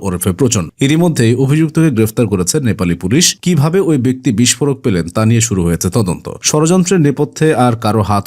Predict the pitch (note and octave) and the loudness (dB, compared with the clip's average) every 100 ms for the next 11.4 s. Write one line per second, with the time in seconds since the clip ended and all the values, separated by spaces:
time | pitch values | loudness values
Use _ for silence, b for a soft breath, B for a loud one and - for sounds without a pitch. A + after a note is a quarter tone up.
0 | - B2+ B2+ B2 B2+ E3 E3 G2 G2 - | -2 -2 0 -2 -2 -2 -2 -2 -2 -2
1 | C3 A#2+ F2 F#2 D2+ - - - _ C#3+ | 0 0 0 -4 -6 -4 -4 -6 _ -4
2 | C#3 F3+ F3 A2 A2+ - B2 D3+ D#3+ D3 | -2 -2 -2 -4 -4 -4 -2 0 -2 -2
3 | D3 A2 F#2+ A2 B2+ C3+ C#3 - B2 C3+ | -2 -4 -2 0 0 0 -2 -2 0 2
4 | B2+ G#2+ G2 F#2 F2+ F2+ C#3 G#2 F2+ E2 | 2 2 0 -2 -4 -2 -2 -2 -4 -6
5 | C#2+ - A2+ D3 F3 E3 D3+ F#3 F#3 B2 | -8 -2 2 2 4 2 2 2 2 2
6 | A2+ B2 A#2+ C#3 C3 D3 C#3+ C#3+ C#3+ C3 | 2 0 0 0 0 0 0 2 0 0
7 | C#3 D3 B2 A2+ A2 G2 G2 - A#2 A2+ | 2 2 2 2 0 -2 -4 -2 0 0
8 | G2 F2+ F#2 F2+ F2+ F2 F2 B2 D#3+ B2 | 0 -2 -2 -4 -2 -2 -2 -2 0 2
9 | A2+ A2+ G#2+ - A2+ B2 C3 C#3 C3+ C#3+ | 2 0 -4 -2 0 0 0 0 0 0
10 | A#2+ G2 G2+ A2+ A#2+ A2+ A2+ A#2+ B2 G2+ | 0 0 0 0 2 0 0 0 0 0
11 | F2 D2 - | -4 -6 -8